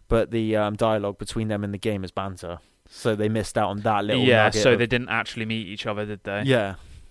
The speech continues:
Speaker 1: and that's
Speaker 2: Yeah.
Speaker 1: jokes, but I think that's what annoyed people, because that is actually quite funny.
Speaker 2: But in the game,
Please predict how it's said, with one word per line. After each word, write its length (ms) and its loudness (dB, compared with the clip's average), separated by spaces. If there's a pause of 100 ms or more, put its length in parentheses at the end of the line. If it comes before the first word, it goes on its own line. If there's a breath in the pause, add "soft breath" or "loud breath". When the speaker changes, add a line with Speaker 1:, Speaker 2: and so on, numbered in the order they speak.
(180 soft breath)
Speaker 1:
and 140 -2
that's 300 0
Speaker 2:
Yeah. 160 4
Speaker 1:
jokes, 240 -8
but 340 -2
I 80 2
think 160 -2
that's 220 -2
what 100 -2
annoyed 260 -4
people, 300 -6
because 500 -4 (100)
that 200 2
is 140 0
actually 240 -8
quite 200 -2
funny. 200 -2
Speaker 2:
But 320 2
in 140 -2
the 80 -4
game, 640 -4